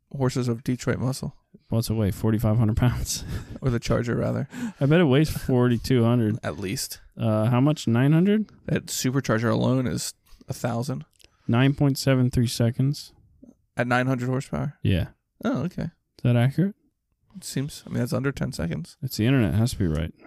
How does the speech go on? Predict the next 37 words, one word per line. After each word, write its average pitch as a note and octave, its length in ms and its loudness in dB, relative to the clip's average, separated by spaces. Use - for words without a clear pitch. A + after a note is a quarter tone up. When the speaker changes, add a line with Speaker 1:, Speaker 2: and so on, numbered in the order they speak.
Speaker 1:
<laughs> - 300 4
I C#3 60 -2
guess C#3 140 2
we'll C#3+ 100 0
find C3+ 340 0
out C3+ 120 2
Speaker 2:
Oh, C#3+ 220 6
and C3+ 160 6
this C#3+ 160 4
is C3+ 160 6
Speaker 1:
possibly C3 380 0
in B2+ 80 -2
the B2 100 -2
end C3 180 0
which - 160 -2
one B2 140 2
Speaker 2:
water, C3 340 6
Speaker 1:
is D3 60 6
faster. - 320 -8
Speaker 2:
water-cooled C3 520 4
V A#2+ 180 4
W A2+ 260 4
Performance G#2+ 580 0
Handbook G2 460 0
is A#2+ 100 -8
what A2+ 160 -12
this - 240 -6
is A#2+ 120 -8
out G#2+ 160 2
of. - 480 -4
<laughs> C3 160 4
Speaker 1:
That's - 300 -6
good G#3+ 240 6
to - 20 -10
know. D3+ 400 0
Speaker 2:
So, B2 360 2
anyhow. A#2 340 -2